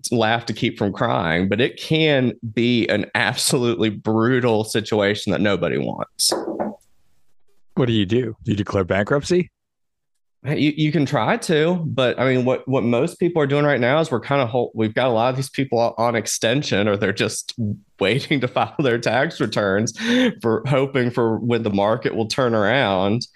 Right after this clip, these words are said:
Speaker 1: and then they're able to liquidate a more favorable rate. But yeah, I mean, bankruptcy is, depending on how, what the disparity is between your assets and the tax bill,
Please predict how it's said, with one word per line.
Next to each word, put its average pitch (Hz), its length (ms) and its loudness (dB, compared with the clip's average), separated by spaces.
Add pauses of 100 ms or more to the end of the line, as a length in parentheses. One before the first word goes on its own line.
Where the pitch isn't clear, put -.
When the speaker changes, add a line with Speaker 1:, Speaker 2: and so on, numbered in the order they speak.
(220)
Speaker 1:
and 110 100 0
then 110 140 2
they're 110 100 2
able 107 180 0
to 101 100 0
liquidate 104 560 0
a 101 40 0
more 104 220 0
favorable 98 760 -2
rate. 185 240 -2
But - 80 -2
yeah, 185 220 2
I 147 40 0
mean, 117 380 0
bankruptcy 131 680 -2
is, 123 380 0 (720)
depending 131 480 0
on 131 200 2
how, 123 340 -6
what 107 500 -2
the 123 80 0
disparity 120 720 0
is 139 220 2
between 123 360 -2
your 110 120 2
assets 123 420 0
and 131 100 0
the 117 60 -2
tax 127 380 -2
bill, 95 400 0